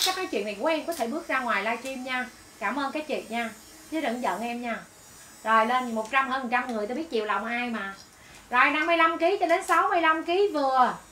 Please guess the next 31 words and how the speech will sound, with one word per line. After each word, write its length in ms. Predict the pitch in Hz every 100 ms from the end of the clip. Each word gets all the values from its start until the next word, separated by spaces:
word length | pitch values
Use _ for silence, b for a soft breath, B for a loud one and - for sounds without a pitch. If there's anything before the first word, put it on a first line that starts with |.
| - B B B -
Trang 260 | 311 311 311
Vi 100 | 330
con 180 | 330 320
này 160 | 277
mã 220 | 247 208 277
chín 180 | 339 403
mươi 160 | 427 349
tám 300 | 330 330 359
ơi. 260 | 440 339 320 285 - - - - - - 294
Hôm 220 | 294 302
có 80 | 349
một 220 | 262 240
cô 140 | 277
lớn 220 | 285 320 359
tuổi 220 | 240 302
vô 160 | 302 277
livestream 380 | 269 269 277 269
của 80 | 311
ông 100 | 269
Vi 120 | 269
và 120 | 240
nói 200 | 233 311
là 60 | 254
không 180 | 254
thích 140 | 247 320
cách 160 | 339 349
nói 100 | 349
chuyện 240 | 220 208
của 80 | 269
ông 140 | 285
Vi. 160 | 247